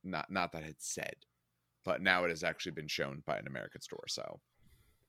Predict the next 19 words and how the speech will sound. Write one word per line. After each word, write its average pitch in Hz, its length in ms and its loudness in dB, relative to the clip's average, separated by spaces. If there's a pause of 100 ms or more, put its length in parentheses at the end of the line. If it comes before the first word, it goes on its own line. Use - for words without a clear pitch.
(920)
And 113 120 8
it 110 80 4
specifically 120 380 2
says 139 220 4
in 117 60 0
there, 95 140 4
like, 90 180 -2
"Oh, 131 140 4
this 139 220 0
will 156 100 2
not 120 340 0
change, 101 540 0
essentially, 87 760 0
the 82 200 2 (140)
M 98 140 6
S 85 140 2
R 90 140 6
P," 76 400 -2 (100)
eh, 80 120 4